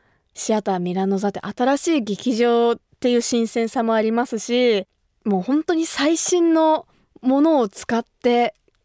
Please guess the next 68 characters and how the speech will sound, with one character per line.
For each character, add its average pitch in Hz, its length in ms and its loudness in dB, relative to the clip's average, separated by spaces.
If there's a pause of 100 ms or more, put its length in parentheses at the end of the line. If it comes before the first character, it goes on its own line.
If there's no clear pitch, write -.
(160)
舞 254 120 0
台 226 260 2
で 196 80 0
い 190 140 0
ろ 214 160 2
い 214 40 0
ろ 220 120 2
や 220 120 2
る 220 120 -2
の 208 120 0
で、 180 220 0 (500)
め 208 120 -6
ち - 100 -4
ゃ 359 60 2
め 370 140 2
ち 381 120 -2
ゃ 349 80 0
こ 302 200 -2
れ、 302 200 0 (300)
劇 277 240 -2
場 330 160 0
に 320 140 0
入 320 180 -2
っ 294 40 -8
て 220 120 -6
つ - 180 -6
な 247 140 -2
が 285 100 -6
っ - 40 -6
た - 120 -8
時 262 260 -4
っ - 20 -14
て - 320 -4
す - 240 -4
ご 262 120 2
い 349 60 2
こ 285 100 -2
と 262 120 -2
に 240 60 2
な 202 120 2
る 208 100 0
ん 202 60 0
だ 190 80 2
ろ 180 120 -4
う - 20 -4
な 170 140 -4
っ - 20 -8
て 190 100 -6
今 214 220 -2
か 190 120 -2
ら 165 160 -2 (380)
ワ 233 140 -2
ク 214 100 -4
ワ 190 100 -2
ク 180 120 -10
し - 80 -10
て 175 80 -6
ま 165 120 -6
す。 - 160 -12 (540)
ま - 80 -2
あ、 - 20 -8
と 339 140 2
に 381 140 2
か 262 100 2
く 220 100 0
ね、 247 280 0
あ 185 100 -10
の、 170 180 -8